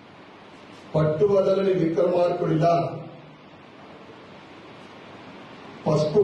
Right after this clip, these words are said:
బోర్డు సాధించడం జరిగింది.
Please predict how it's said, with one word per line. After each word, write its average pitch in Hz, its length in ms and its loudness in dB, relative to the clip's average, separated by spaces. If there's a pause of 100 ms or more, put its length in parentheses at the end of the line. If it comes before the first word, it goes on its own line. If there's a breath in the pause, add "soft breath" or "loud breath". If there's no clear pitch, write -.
బోర్డు 175 360 4 (1200)
సాధించడం 160 720 0
జరిగింది. 139 440 -2